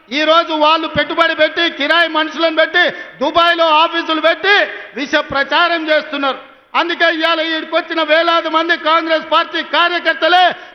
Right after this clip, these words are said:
మా బ్రాండ్ అంబాసిడర్లు. మీరే ప్రచార కార్యకర్తలుగా మారండి, మీరే ఈ ప్రభుత్వానికి బ్రాండ్ అంబాసిడర్లుగా మారండి. సోషల్ మీడియాలో యుద్ధం ప్రకటించండి. మన యుద్ధంలో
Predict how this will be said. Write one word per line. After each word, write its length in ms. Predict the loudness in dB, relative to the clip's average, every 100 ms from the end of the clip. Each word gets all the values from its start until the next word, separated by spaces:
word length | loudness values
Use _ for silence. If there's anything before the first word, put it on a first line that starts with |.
| 0
మా 200 | 2 2
బ్రాండ్ 460 | 2 2 2 2
అంబాసిడర్లు. 800 | 0 2 2 2 2 0 2 0 0 -8 -2
మీరే 420 | 0 4 4 2
ప్రచార 520 | 0 -2 0 0 0
కార్యకర్తలుగా 800 | -2 -2 -2 -2 -2 0 0 2
మారండి, 760 | 2 4 4 4 2 4 2 0 -8 -8
మీరే 480 | -2 2 4 2 0
ఈ 40 | -4
ప్రభుత్వానికి 680 | -4 -6 -4 -4 -4 -4
బ్రాండ్ 420 | -6 -2 0 0 -2
అంబాసిడర్లుగా 720 | 0 0 0 -2 -4 -4 -4
మారండి. 640 | -2 -2 -2 -2 -2 -4 -8 -20 _ -4
సోషల్ 400 | 0 0 0 -4
మీడియాలో 640 | -4 -6 -2 -2 0 -2
యుద్ధం 500 | -4 -8 -8 -4 -4
ప్రకటించండి. 1040 | -4 -6 -2 0 0 0 -2 2 2 2 -2 -16 -20 _
మన 180 | -6 -6
యుద్ధంలో 960 | -6 -8 -8 0 0 2 2 2 2